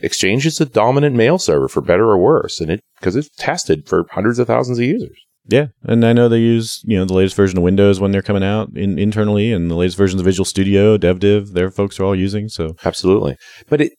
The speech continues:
Speaker 1: it's gotta be substantially harder for us as contract developers. We're building an app for a domain that we actually don't work in.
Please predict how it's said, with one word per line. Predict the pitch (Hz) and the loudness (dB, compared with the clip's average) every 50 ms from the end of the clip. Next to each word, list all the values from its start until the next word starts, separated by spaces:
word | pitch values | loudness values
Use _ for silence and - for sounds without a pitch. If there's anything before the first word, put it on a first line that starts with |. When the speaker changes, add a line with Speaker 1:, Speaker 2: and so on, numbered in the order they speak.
| _ | _
Speaker 1:
it's | - 131 131 123 - | -4 -2 -2 -2 -2
gotta | - - 165 196 208 | -2 -2 -2 -2 -2
be | 139 113 | -2 -2
substantially | - - 104 - - 113 104 107 110 - 101 95 87 | -4 -4 -6 -2 -2 0 0 0 -2 -2 -2 -2 -2
harder | 82 95 107 120 120 113 | -2 -2 0 2 2 0
for | - - 85 85 | 0 2 0 2
us | 80 80 - | 2 0 -2
as | 87 82 - | -4 -6 -6
contract | - - - - 104 110 110 - - 80 76 - | -10 -8 -4 -2 -2 -2 -2 -4 -6 -8 -6 -8
developers. | - 67 76 78 80 92 113 120 - - 67 - | -8 -4 -2 0 0 0 -2 -2 -4 -8 -4 -4
We're | 90 | -4
building | 82 85 101 104 113 127 131 117 | -2 0 2 2 2 2 2 2
an | 101 90 | 2 2
app | 87 90 95 101 - | 0 0 0 -2 -4
for | - - - 98 98 101 | -6 -2 0 2 4 4
a | 92 85 | 4 4
domain | 80 85 78 80 85 92 98 95 85 | 4 2 2 2 2 2 2 2 2
that | 78 - | 0 2
we | 90 90 | 2 2
actually | 90 90 95 - - 90 82 78 | 2 0 0 -2 -2 -2 -2 -2
don't | 76 - 90 85 90 92 | 0 0 2 2 2 0
work | - 76 82 87 113 147 147 - | 0 2 4 4 4 2 0 -4
in. | - - - - | -12 -12 -14 -16